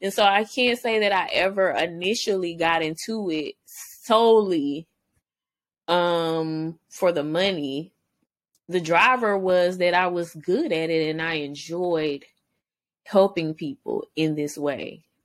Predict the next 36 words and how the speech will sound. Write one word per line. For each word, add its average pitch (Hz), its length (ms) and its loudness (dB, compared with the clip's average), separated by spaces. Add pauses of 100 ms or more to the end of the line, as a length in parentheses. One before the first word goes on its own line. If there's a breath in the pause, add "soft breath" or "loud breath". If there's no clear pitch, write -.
(100)
I 247 180 4
always 240 320 4
loved 208 360 2
the 196 140 -2
part 202 280 2
of 190 80 -4
customer 190 400 -2
service 185 460 -4
where 165 160 0
I 160 80 0
could - 180 -14
help 180 300 -2
people 170 280 -8
and 147 160 -6
make 135 220 -6
their 147 160 -8
day. 78 320 -8 (380 loud breath)
And 190 120 4
I 208 120 2
found 214 400 2
that 185 140 2
in 170 180 -2
real 180 200 -2
estate, 208 520 -2 (160)
I 196 80 2
was 190 160 0
able 175 220 0
to 180 120 -6
do 170 220 -2
the 160 80 0
same 151 320 -6
thing. 147 320 -10 (720 loud breath)
I 208 180 4
was 214 260 4
able 202 440 4 (120)
to 185 520 -4